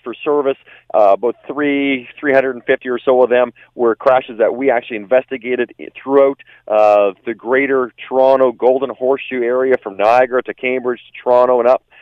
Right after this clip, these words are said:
And, uh, that, uh, uh, in addition to,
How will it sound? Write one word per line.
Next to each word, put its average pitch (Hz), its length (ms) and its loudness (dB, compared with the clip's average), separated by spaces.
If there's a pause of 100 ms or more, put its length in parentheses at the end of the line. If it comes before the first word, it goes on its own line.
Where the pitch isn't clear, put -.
(280)
And, 107 520 2
uh, 110 180 4
that, 135 280 0 (140)
uh, 120 200 0 (380)
uh, 101 220 2 (240)
in 135 140 0
addition 131 500 -2 (140)
to, 131 440 -4